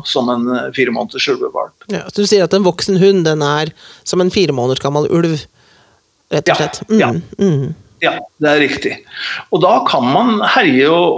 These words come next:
Speaker 1: og denge dem så mye du vil. Eh, de, de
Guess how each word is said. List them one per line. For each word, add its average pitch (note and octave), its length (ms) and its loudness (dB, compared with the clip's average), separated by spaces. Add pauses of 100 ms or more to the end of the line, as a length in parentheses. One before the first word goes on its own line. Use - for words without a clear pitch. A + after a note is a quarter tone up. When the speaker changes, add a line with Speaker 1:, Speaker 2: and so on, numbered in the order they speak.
Speaker 1:
og D#3+ 240 2 (200)
denge C3 380 2
dem D3 420 0
så F#3 160 2
mye D#3 160 4
du D#3+ 120 2
vil. A#3+ 180 2 (420)
Eh, D3 300 4 (100)
de, E3+ 120 4 (200)
de F3 120 4